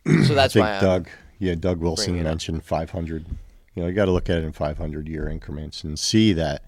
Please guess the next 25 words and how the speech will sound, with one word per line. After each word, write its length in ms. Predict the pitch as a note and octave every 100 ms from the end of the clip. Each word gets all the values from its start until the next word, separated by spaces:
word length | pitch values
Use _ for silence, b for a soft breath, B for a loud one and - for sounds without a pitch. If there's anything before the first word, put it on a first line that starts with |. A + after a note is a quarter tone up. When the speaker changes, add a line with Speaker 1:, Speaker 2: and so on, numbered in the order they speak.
| B B B
Speaker 1:
all 340 | F#2+ F#2+ G2 F#2
of 260 | E2 D2
the, 360 | F2+ D#2+ D2+ D2 - B B B B B -
the, 180 | F#2+ -
the 140 | F#2
work 500 | F2 D#2+ F#2+ F#2+ - -
that 300 | - D#2 -
the, 320 | F2 D#2 D2+ D#2 _ _ _
that 280 | F#2 D#2+ -
church, 320 | - G#2+ G2+ - -
the 100 | F2+
church 320 | - A#2+ -
is, 300 | F2 E2+ - -
is 200 | A#2+ -
continuing 680 | G2 F2 - C3+ G2 D#2 D2+
to 60 |
grow. 400 | D2 F#2 G2 C#2+ - B B
I 40 | G#2
mean, 160 | G#2
we 80 | A2
see 260 | F#2+ - G#2
an 80 | F#2+
increased 640 | G2 - G2+ F#2 - -
kind 320 | F#2+ F2+ E2+
of, 340 | E2 D2 -